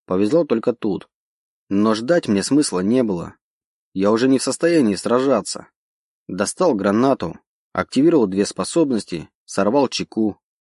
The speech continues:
бросил гранату. Взрыв, прыжок. И вот я в новом помещении. Осталось преодолеть меньше двух километров. Радовало, но не особо. И ещё несколько прыжков.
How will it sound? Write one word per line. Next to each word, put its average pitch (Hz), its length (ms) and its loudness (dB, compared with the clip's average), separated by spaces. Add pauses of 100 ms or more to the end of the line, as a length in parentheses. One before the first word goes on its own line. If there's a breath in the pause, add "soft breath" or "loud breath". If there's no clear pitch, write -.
бросил 98 480 0
гранату. 92 600 -4 (460)
Взрыв, 104 500 0 (220)
прыжок. 117 560 0 (540)
И 92 100 0
вот 156 260 2
я 156 240 2
в 110 60 -2
новом 120 260 2
помещении. 98 760 -4 (500)
Осталось 120 560 2
преодолеть 120 580 2
меньше 143 360 2
двух 110 240 -2
километров. 139 760 0 (420)
Радовало, 110 680 0 (280)
но 101 120 0
не 110 120 4
особо. 104 580 -2 (720)
И 95 80 0
ещё 101 280 2
несколько 120 440 0
прыжков. - 560 -6